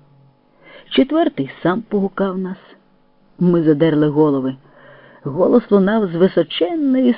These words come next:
сосни, що росла край галявини. «Бач,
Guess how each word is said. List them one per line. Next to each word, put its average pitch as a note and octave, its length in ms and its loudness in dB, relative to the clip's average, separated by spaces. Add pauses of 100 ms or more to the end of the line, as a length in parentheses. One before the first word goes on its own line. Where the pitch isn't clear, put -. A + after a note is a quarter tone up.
сосни, D#3+ 800 0
що - 260 0
росла D3 460 -2
край D3 260 -4
галявини. B2+ 600 -8 (1800)
«Бач, F#3+ 760 0